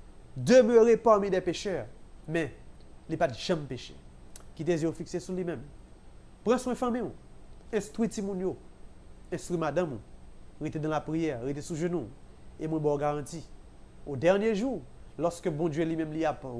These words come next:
remettre des couronnes, là, pour remettre et des trophées, eh bien, l'a dit, bon et tendre serviteur, entrez dans la joie de ton maître. Que bon Dieu bénisse, que bon Dieu garde, partagez l'émission ça.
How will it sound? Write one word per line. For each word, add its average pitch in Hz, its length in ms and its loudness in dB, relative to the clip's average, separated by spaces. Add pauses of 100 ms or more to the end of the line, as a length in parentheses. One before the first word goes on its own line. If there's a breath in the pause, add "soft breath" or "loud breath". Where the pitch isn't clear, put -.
remettre 165 300 0
des 160 100 0
couronnes, 170 400 -2
là, 139 100 -2
pour 156 220 -4
remettre 180 320 2 (340 loud breath)
et 170 240 2
des 151 140 -2
trophées, 185 420 0 (300)
eh 180 80 2
bien, 180 180 0 (240 loud breath)
l'a 165 140 4
dit, 139 260 0 (400)
bon 202 340 4
et 196 120 4
tendre 190 360 0
serviteur, 147 580 -2 (360)
entrez 156 400 -2
dans 135 120 -4
la 123 120 -2
joie 117 160 -6
de 117 60 -8
ton 113 140 -8
maître. 104 260 -14 (420)
Que - 80 -6
bon 151 140 0
Dieu 156 100 -2
bénisse, 170 240 0 (400)
que - 80 -2
bon 156 160 0
Dieu 143 140 -6
garde, 135 340 -4 (560)
partagez 147 380 2
l'émission 175 320 -4
ça. 127 240 -6